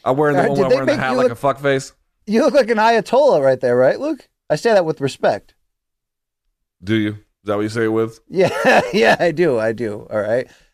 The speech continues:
Speaker 2: I actually, um, did you know our colleague Hakeem Dermish is the, uh, first North African Sports Center host in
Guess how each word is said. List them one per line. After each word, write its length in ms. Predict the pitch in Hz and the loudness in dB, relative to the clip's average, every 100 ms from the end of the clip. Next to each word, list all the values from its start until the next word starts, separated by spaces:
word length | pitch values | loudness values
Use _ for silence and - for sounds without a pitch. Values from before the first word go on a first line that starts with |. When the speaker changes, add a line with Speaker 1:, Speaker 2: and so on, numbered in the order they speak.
| - | -4
Speaker 2:
I 160 | 208 220 | -2 0
actually, 580 | 202 247 - 214 175 160 | -2 -4 -2 -2 0 0
um, 280 | 160 147 123 | 0 -2 -4
did 220 | 175 165 | -4 -2
you 80 | 220 | 0
know 160 | 214 | 2
our 120 | 175 | 0
colleague 440 | 151 202 196 165 135 | 0 0 2 2 0
Hakeem 360 | 143 - 165 | -2 0 0
Dermish 420 | 151 170 135 113 - _ _ _ | 0 0 -2 -4 -12 _ _ _
is 300 | 156 151 117 131 | -2 -2 -4 -2
the, 180 | 147 | 2
uh, 100 | 143 | 2
first 400 | 123 - 185 180 | 0 0 0 0
North 220 | 165 170 156 | 0 0 0
African 640 | 156 165 143 - 131 123 113 | -4 -4 -6 -4 -2 -2 -6
Sports 420 | - - 165 - | -8 -2 -2 -2
Center 220 | 143 120 | -2 0
host 320 | 117 110 - | 0 -2 -6
in 180 | 117 | -10